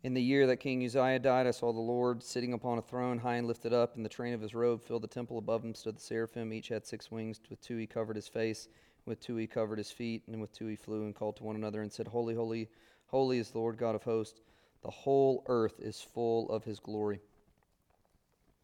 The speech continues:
And Isaiah is speaking of these things as he is talking about the Son. We, we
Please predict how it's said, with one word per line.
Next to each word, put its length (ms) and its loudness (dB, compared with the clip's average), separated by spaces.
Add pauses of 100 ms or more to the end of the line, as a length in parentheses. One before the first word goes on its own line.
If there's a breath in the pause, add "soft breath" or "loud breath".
(2750 soft breath)
And 140 -2
Isaiah 580 6
is 180 0
speaking 600 -4
of 160 -2
these 220 -4
things 380 -4
as 280 -2
he 220 -4
is 280 -4
talking 580 -4
about 640 -6 (160)
the 80 -18
Son. 500 -4 (1080)
We, 220 -6
we 420 -4